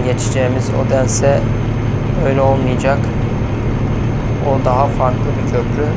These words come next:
İki ülkeyi birbirine bağlayan bir köprü. Bu anlamda önemli bir köprü.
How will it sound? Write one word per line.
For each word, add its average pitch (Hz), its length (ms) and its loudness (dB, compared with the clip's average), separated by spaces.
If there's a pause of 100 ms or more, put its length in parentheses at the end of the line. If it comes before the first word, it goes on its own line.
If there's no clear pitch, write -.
(800)
İki - 160 -2
ülkeyi 139 480 2
birbirine 127 440 2 (100)
bağlayan 123 440 2
bir - 140 0
köprü. 123 340 2 (2250)
Bu 139 40 0
anlamda 127 600 2
önemli 135 520 2
bir 135 100 0
köprü. - 400 0